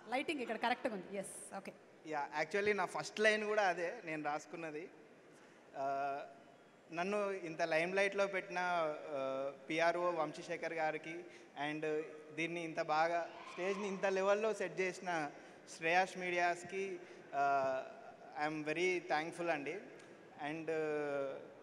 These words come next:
Speaker 2: ఈ ప్రాజెక్ట్ almost, ఆ, six years back టూ థౌజండ్ ఎయిటీన్లో స్టార్ట్ అయింది. Uh, we started with, uh, very hot, humid kind of, uh, schedule. Uh,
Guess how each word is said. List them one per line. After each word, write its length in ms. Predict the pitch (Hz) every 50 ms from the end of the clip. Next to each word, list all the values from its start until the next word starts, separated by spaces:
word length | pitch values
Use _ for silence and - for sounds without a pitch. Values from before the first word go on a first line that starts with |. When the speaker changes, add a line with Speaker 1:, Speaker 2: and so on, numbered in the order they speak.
| - - - - - - - - - - -
Speaker 2:
ఈ 80 | 165
ప్రాజెక్ట్ 540 | 165 165 175 170 175 190 208 220 214 - -
almost, 720 | 220 220 220 214 175 170 185 196 202 214 214 202 - - 208
ఆ, 920 | 208 202 196 180 165 156 147 143 156 160 165 143 135 127 127 131 135 135 - - - - -
six 240 | 185 175 - - 208
years 340 | 196 190 190 190 190 -
back 580 | - 165 165 165 180 180 175 185 185 170 - -
టూ 80 | 170 156
థౌజండ్ 300 | 160 165 165 170 165 160
ఎయిటీన్లో 800 | 156 156 160 156 175 175 175 175 175 175 165 160 151 139 135 135 - - - - - - - - - - - - - - -
స్టార్ట్ 320 | - - 156 147 147 147 160
అయింది. 380 | 156 156 147 139 139 151 185 - - - - - - - - - - - - - - - - - - - - - - - - - - -
Uh, 520 | - 131 127 127 127 127 131 123 - 147
we 60 | 160 156
started 400 | - - 156 156 165 - 202 202 190 185
with, 140 | 190 185 196 - -
uh, 320 | 190 185 180 180 175 165 165 - - 143 147
very 180 | 165 180 208 214
hot, 440 | 190 190 190 185 190 190 190 - 202 185 185 185 143 165
humid 260 | 175 175 185 190 180 170 - 180
kind 220 | 170 170 170 170 175 170
of, 80 | 170 170 170 175
uh, 420 | 170 165 170 165 165 160 160 156 151
schedule. 380 | - 151 147 147 160 156 147
Uh, 1120 | 170 - - - - - - - - - - - - - - - 139 131 127 127 127 131